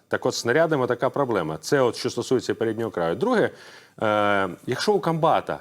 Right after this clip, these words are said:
а в кожному батальйоні мусить бути мінометна батарея, хоча б, є шість сто двадцятих мінометів, він достатньо швидко і впевнено уражає ворога при,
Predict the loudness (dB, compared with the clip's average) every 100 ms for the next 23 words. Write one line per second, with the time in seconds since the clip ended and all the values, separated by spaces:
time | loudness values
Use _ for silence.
0 | -6 -6 -2 -2 0 -2 -2 0 0 0
1 | -2 -2 -2 -2 -2 0 -2 -2 -2 -4
2 | -4 -4 -2 -2 -2 -6 -8 -6 -2 0
3 | 0 -2 -20 _ _ _ -20 _ -6 -2
4 | 0 -2 -4 -2 -2 -2 -2 -2 -2 -2
5 | -4 -4 -4 -4 -4 -2 0 0 0 0
6 | 0 0 -4 -6 0 0 0 2 2 2
7 | 0 0 0 -2 -4 -6 -2 0 0 2
8 | 2 2 0 0 0 -2 -2 0 2